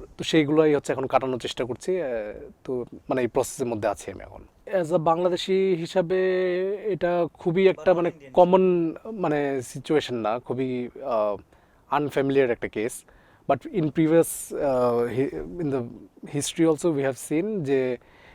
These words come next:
ইন্ডিয়ান স্টুডেন্টদের against-এ যখন এরকম আরবিট্রারি অ্যাকশন নেওয়া হয়েছে,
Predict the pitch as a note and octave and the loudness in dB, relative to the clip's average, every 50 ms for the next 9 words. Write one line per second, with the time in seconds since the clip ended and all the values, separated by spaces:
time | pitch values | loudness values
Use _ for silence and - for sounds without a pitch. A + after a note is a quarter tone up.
0 | - _ _ - G#3 E3+ D3+ D3 C#3+ D#3+ D#3+ D3+ - - D3 D3 D3+ D3 C#3 C3 | -20 _ _ 0 2 2 4 4 4 4 2 2 -2 -4 -2 -2 0 0 2 2
1 | D3+ C#3+ C3+ C3 C#3+ C3+ - - D3 C3 C#3+ C3+ C3+ C#3 C3+ B2 C3 C3+ B2+ - | 2 2 2 2 -2 -4 -4 -4 -4 -2 -2 -2 -2 -2 -2 -2 -4 -4 -2 0
2 | - C3 C#3 C3 C#3 - - C#3+ C3 B2+ C3+ C3 A#2+ - - - - B2+ B2+ A#2+ | 0 0 0 0 -4 -4 -4 -4 0 2 2 2 2 0 -2 -8 -6 -4 -4 -2
3 | A#2+ A#2+ B2 A#2+ A2 G#2+ G#2 G2+ - - A2+ C#3 | 0 0 0 0 -2 -4 -4 -6 -6 -6 -6 -6